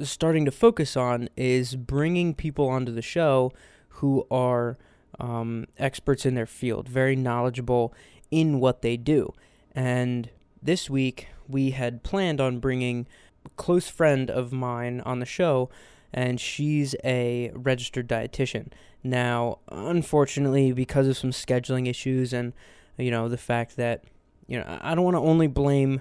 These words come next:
Megan and Michael because they're in school. I'm, I don't, not, I don't wanna point the blame and be like, "It's their fault 'cause they're in school." But scheduling gets difficult when two of the three of us who do podcasts together are still in school and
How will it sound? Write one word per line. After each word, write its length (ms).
Megan 320
and 140
Michael 340
because 360
they're 140
in 100
school. 360
I'm, 180
I 120
don't, 160
not, 300
I 60
don't 80
wanna 160
point 320
the 80
blame 300
and 60
be 80
like, 220
"It's 260
their 140
fault 240
'cause 140
they're 120
in 80
school." 380
But 80
scheduling 640
gets 240
difficult 720
when 480
two 400
of 240
the 100
three 260
of 120
us 340
who 200
do 160
podcasts 560
together 420
are 240
still 400
in 100
school 540
and 400